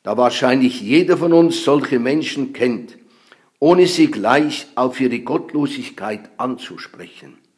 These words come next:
Der heilige Franz von Assisi antwortete vortrefflich:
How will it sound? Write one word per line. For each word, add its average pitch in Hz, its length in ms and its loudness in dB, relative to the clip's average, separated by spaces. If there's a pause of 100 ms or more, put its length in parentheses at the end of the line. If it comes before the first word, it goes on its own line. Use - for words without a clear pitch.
(920)
Der 104 120 -6
heilige 113 260 -4
Franz 143 440 -2
von 147 220 -4
Assisi 131 680 -6
antwortete 117 880 -6
vortrefflich: 104 1120 -10